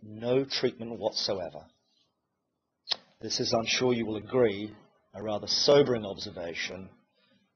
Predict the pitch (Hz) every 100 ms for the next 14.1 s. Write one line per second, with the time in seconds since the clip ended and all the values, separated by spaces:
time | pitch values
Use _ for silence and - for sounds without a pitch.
0 | _ 107 113 156 135 120 110 113 131 156
1 | 151 127 - 110 104 98 - 107 104 104
2 | 113 107 104 107 104 - 101 98 104 104
3 | - 92 90 95 107 110 101 101 - -
4 | - _ _ _ _ _ 104 95 95 95
5 | 92 - - 87 90 90 - 69 65 -
6 | - - _ _ _ _ _ _ - -
7 | - _ - - 123 139 170 151 - 147
8 | 147 135 123 135 127 - 117 107 - 113
9 | - 107 90 - 85 87 _ _ _ _
10 | _ _ _ - - - _ 123 - 185
11 | 196 196 139 120 120 - _ _ _ 117
12 | 127 160 170 - _ _ _ _ _ -
13 | - 151 160 147 147 - - 110 - 98
14 | 104